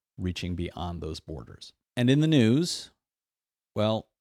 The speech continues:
here's the news story that stood out to me from the New York Times, and I think it feeds into the same thing I was talking about earlier about the U S.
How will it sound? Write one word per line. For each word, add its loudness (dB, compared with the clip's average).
here's 0
the 0
news 2
story 2
that -6
stood -4
out -4
to -8
me -4
from -10
the -6
New -6
York -6
Times, -8
and -6
I -2
think -6
it -4
feeds 2
into -6
the -2
same 0
thing -4
I -4
was -6
talking -6
about -4
earlier 0
about -10
the -4
U 2
S. -2